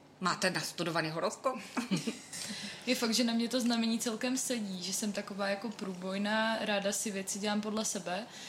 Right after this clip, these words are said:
Speaker 2: což byla jedna z věcí, která mě právě od studia porodní asistence ze začátku odrazovala, že jsem si říkala, „Tyjo, vždycky jakoby v těch krizových situacích bude mít hlavní slovo lékař a ne já.“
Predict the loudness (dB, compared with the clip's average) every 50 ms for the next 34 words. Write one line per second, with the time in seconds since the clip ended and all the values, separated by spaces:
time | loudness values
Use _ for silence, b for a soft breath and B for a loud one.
0 | B B B -2 0 2 2 2 4 4 4 4 4 4 4 2 2 2 0 0
1 | -2 -4 -4 -2 0 2 2 2 2 0 0 0 2 2 2 2 2 0 0 0
2 | -2 0 -2 -2 -2 -2 0 0 2 0 0 0 -2 -2 0 0 0 0 0 0
3 | 0 -2 0 0 0 0 0 0 0 0 0 0 2 2 2 0 -2 -4 -4 -4
4 | -4 -4 -4 -4 -2 0 0 0 0 0 0 0 0 2 2 0 0 0 -2 0
5 | 0 0 0 0 0 -2 -2 0 0 2 2 2 0 0 0 0 2 4 2 2
6 | 0 -2 B B B B B B B -20 -14 -8 -4 -4 -2 -2 -4 -2 0 0
7 | 2 2 0 -2 -2 -2 -2 -2 -2 -2 -4 -4 -2 0 2 2 2 2 2 0
8 | 0 0 -2 -2 0 2 2 2 2 2 0 0 0 0 0 0 2 2 2 4
9 | 2 2 2 2 2 0 0 0 0 0 0 0 2 2 0 0 0 0 0 0
10 | 0 0 0 0 2 2 0 0 -2 -4 -6 -8